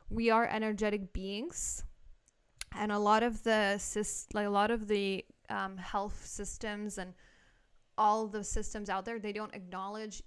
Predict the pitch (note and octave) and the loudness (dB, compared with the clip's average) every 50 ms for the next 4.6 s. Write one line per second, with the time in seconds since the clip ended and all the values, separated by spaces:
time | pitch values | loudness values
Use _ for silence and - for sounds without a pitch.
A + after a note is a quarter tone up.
0 | - _ - G3+ G3+ - - - G3+ G3 G3 F#3+ E3 F#3+ F#3 F#3 - A3 A#3 A#3 | -16 _ -18 -16 -16 -16 -12 -10 -8 -8 -8 -6 -6 -6 -4 -4 -4 -4 -6 -6
1 | A#3+ A3 A3 G#3 G3 F#3+ F#3 F#3 - - - G3 - - G#3+ A3 A#3 A3+ G#3+ A3+ | -6 -8 -8 -10 -10 -10 -12 -6 -4 -2 -2 -2 -2 -4 -8 -8 -8 -6 -6 -6
2 | A3+ G#3 G3 G3 F#3+ F#3+ - - G3+ G3 F#3+ - G3 F#3+ F#3 F#3+ F#3 F#3+ F#3+ F3+ | -6 -6 -6 -8 -10 -10 -8 -6 -6 -6 -6 -6 -8 -8 -8 -6 -4 -4 -2 -2
3 | - F#3 F#3+ F#3+ F#3 - G3+ F#3 G#3 B3 D4 - - - - - - - _ _ | -4 -4 -6 -8 -6 -4 -2 -2 -2 -4 -6 -8 -6 -6 -6 -6 -6 -10 _ _
4 | _ _ _ _ _ - F#3+ G3 G3+ A3 B3 B3 | _ _ _ _ _ -10 -8 -6 -6 -6 -8 -10